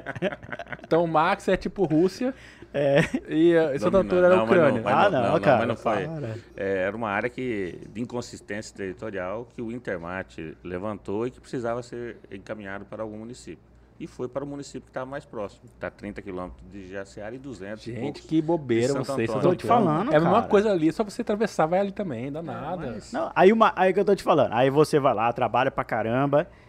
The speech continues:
Speaker 2: é, manda o recurso, manda emenda, entrega projeto, deputado Max, você vai lá, trabalha pra caramba, e os caras vêm lá, persona não grata no município. Ô, vereadores de munici-, do,
Speaker 1: E o
Speaker 2: de
Speaker 1: que
Speaker 2: Santo
Speaker 1: eles
Speaker 2: Antônio,
Speaker 1: fizeram?
Speaker 2: pelo amor de
Speaker 1: E
Speaker 2: Deus,
Speaker 1: o que
Speaker 2: né?
Speaker 1: que esses vereadores fizeram pela, pra esse,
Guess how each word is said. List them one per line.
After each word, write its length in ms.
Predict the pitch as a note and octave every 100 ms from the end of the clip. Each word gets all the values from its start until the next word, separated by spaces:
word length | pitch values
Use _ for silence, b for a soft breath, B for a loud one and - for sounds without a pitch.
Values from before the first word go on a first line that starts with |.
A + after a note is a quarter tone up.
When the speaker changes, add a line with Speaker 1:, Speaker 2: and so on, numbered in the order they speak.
| b -
Speaker 2:
é, 220 | C3 C3+
manda 300 | D3+ E3 D#3
o 20 |
recurso, 460 | C#3 A#2 D3 D#3 D3+
manda 200 | D3+ C#3+
emenda, 540 | B2 C3+ D3+ D3 C3+ - A#2
entrega 420 | D#3 F3 D#3+ D#3
projeto, 560 | C#3+ A2+ D3 D#3 D3+
deputado 380 | D3 - - D3+
Max, 260 | D3+ D3+ -
você 300 | E3+ D#3+ -
vai 160 | D#3+ E3
lá, 100 | E3+
trabalha 360 | - E3 F#3+
pra 120 | -
caramba, 340 | - F#3 A#3+ B3+
e 20 |
os 60 | G#3
caras 200 | - G3+
vêm 160 | F#3+ A3
lá, 140 | G#3+
persona 600 | - - G3+ F3 G3+ C3+
não 160 | B3+ F#3
grata 300 | C3+ C#3+ -
no 80 | D3
município. 440 | C3+ A#2 C#3 - B B B
Ô, 160 | C4+ A#3
vereadores 560 | F3+ E3+ D#3+ D#3+ D3+
de 60 | C#3
munici-, 320 | C#3 C3 -
do, 260 | C#3 C#3 B2+
Speaker 1:
E 60 |
o 60 | B2+
Speaker 2:
de 60 | -
Speaker 1:
que 40 |
Speaker 2:
Santo 100 | E4
Speaker 1:
eles 100 | F4
Speaker 2:
Antônio, 160 | - D#4
Speaker 1:
fizeram? 160 | G#3+ G#3
Speaker 2:
pelo 100 | D#4
amor 160 | D4 G#3+
de 80 |
Speaker 1:
E 20 | E3+
Speaker 2:
Deus, 160 | D3
Speaker 1:
o 40 | D3
que 60 |
Speaker 2:
né? 40 | D#4+
Speaker 1:
que 60 |
esses 180 | D#4 B3+
vereadores 260 | A3+ G#3 G3
fizeram 280 | G3 F#3+ F#3
pela, 200 | F#3 D#3
pra 140 | D3
esse, 340 | - E3 C3